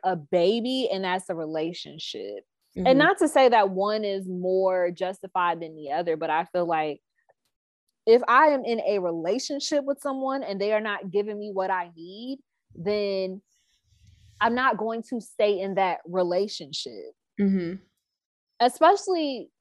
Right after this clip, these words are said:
Speaker 1: like, I just, I tweeted today,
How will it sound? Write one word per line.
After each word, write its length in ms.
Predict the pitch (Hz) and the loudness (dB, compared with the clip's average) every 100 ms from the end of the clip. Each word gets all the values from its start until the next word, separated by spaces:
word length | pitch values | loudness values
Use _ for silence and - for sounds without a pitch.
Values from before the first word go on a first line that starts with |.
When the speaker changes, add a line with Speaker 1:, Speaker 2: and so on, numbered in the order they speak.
| - | -4
Speaker 1:
like, 280 | 226 220 185 _ - - - - | 0 0 -4 _ -20 -20 -20 -2
I 140 | 240 320 | 0 0
just, 140 | 285 247 | -2 0
I 140 | 302 | 0
tweeted 320 | - 269 233 | 0 -2 -2
today, 420 | 220 180 185 208 | -2 0 0 -2